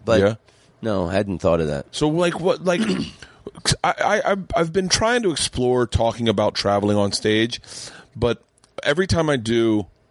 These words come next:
Speaker 2: I feel like there, I feel like, I feel like I,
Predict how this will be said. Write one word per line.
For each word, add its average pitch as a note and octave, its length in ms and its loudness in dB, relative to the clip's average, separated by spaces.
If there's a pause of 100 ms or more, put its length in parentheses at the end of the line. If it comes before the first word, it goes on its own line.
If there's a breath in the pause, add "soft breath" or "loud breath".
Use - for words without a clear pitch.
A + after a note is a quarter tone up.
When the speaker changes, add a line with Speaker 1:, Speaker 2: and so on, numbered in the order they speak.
(1300)
Speaker 2:
I G2 60 -4
feel D3 260 -2
like C3+ 240 0
there, A2 340 2
I G#2+ 100 2
feel - 300 -2
like, A#2 340 0 (3000 soft breath)
I - 60 -4
feel E3 240 -2
like D3+ 220 2
I, A2 300 2